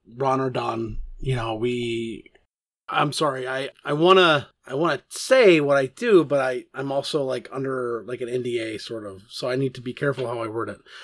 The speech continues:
Basically, so we have, like, things like Plat Ops and DevOps and other teams that have tasks they need to run, but they can't do those tasks 'cause they don't have root, and we have root on servers, essentially.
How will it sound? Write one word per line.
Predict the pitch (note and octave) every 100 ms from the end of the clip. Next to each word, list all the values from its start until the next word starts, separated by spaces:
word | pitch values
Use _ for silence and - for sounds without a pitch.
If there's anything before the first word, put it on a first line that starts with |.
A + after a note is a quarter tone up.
| - -
Basically, | F3 F#3 - E3+ E3 D#3 D3+ D3 C#3 - _ _ -
so | - E3 D3 -
we | D#3+
have, | E3+
like, | F3
things | - E3+
like | D#3 -
Plat | D#3 C#3+
Ops | C3+ C3 B2+
and | C3 B2
DevOps | C3+ B2+ B2+ B2 A#2 -
and | B2 A2+ A2+ - _ _ - _ _ -
other | D3 C#3+
teams | - D#3 C#3+ C3 C3+
that | A2+
have | C3+ B2+ B2 _ -
tasks | D#3 C#3+ -
they | D3+
need | C#3
to | C3
run, | C#3 C3+
but | A#2+
they | C#3 D3
can't | D#3+ C3 B2+
do | C#3+
those | B2+
tasks | - C3+ -
'cause | - B2
they | C#3
don't | B2
have | C3 A#2 B2
root, | B2 -
and | C3+
we | C#3+
have | C#3 A#2+
root | C3 B2+ -
on | B2+ A2
servers, | C3 A2 G2 -
essentially. | - A#2 G#2 A2 G2+